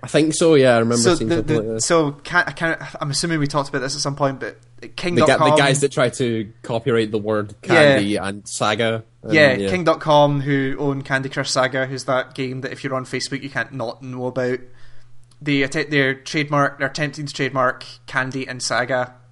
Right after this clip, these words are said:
Speaker 2: as words in a video game title.
Speaker 1: Yep.
Speaker 2: And did stupid things like go after the Banner Sa-, Banner Saga, which is a tactical d-, combat,
Speaker 1: It's tactics
Speaker 2: a
Speaker 1: game,
Speaker 2: tactical
Speaker 1: yeah.
Speaker 2: R P G ga-, like, it's just insane. But,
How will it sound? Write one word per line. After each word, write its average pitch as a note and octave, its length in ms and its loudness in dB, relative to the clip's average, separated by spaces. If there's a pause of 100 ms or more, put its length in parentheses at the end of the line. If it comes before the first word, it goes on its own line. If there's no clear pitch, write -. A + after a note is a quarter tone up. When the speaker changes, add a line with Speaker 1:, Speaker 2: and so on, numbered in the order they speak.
(220)
Speaker 2:
as G#2 220 -4
words C3 320 0
in C3+ 140 -6
a A#2+ 80 -4
video C3 240 -2
game C3+ 220 -6
title. B2 420 -8 (300)
Speaker 1:
Yep. C3+ 300 2
Speaker 2:
And D3 140 0
did C#3+ 140 2
stupid C3+ 320 -4
things C3+ 240 -4
like B2+ 240 -8
go C#3 160 0
after B2 280 0
the B2+ 100 -10
Banner A#2+ 280 0
Sa-, C3 260 -4
Banner B2+ 340 0
Saga, C3+ 520 -2
which C#3+ 140 -10
is - 80 -6
a C3+ 60 -6
tactical C3 760 -8 (640)
d-, - 80 -18 (240)
combat, C#3 380 2
Speaker 1:
It's - 80 2 (180)
tactics D#3 160 -2
Speaker 2:
a - 40 -10
Speaker 1:
game, F#3 80 6
Speaker 2:
tactical C#3+ 420 2
Speaker 1:
yeah. C3+ 100 -14
Speaker 2:
R C#3+ 180 0
P C#3+ 140 -4
G C3 180 -6
ga-, C3+ 160 -8
like, C3 200 -6
it's - 140 -16
just D3+ 120 -10
insane. A#2+ 320 -8 (720)
But, E3+ 360 6